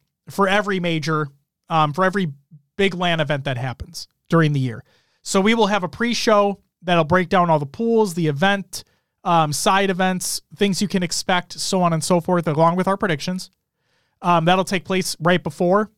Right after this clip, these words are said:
the tournament takes place. And then after the tournament takes place on that next episode, we'll break everything down from the event, series, um, people's thoughts from attending in person,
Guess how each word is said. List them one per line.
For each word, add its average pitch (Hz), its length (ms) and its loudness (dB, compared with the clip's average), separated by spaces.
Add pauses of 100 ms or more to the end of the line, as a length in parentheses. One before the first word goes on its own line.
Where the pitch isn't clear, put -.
(720)
the 156 140 0
tournament 170 320 0
takes 165 160 -4
place. 262 340 -2 (460)
And 185 160 0
then 180 240 2
after 196 280 0
the 185 100 -4
tournament 175 280 -4
takes 175 160 -4
place 170 200 -4
on 160 80 -4
that 156 120 -2
next 165 240 -2
episode, 151 320 -4
we'll 139 120 -2
break 147 260 -2
everything 151 340 0
down 143 180 0
from 143 140 -8
the 135 100 -2
event, 131 360 -4 (240)
series, 151 680 0 (480)
um, 127 580 0 (540)
people's 175 360 -2
thoughts 180 400 -2
from 156 180 -2
attending 208 480 0
in 151 100 0
person, 220 640 0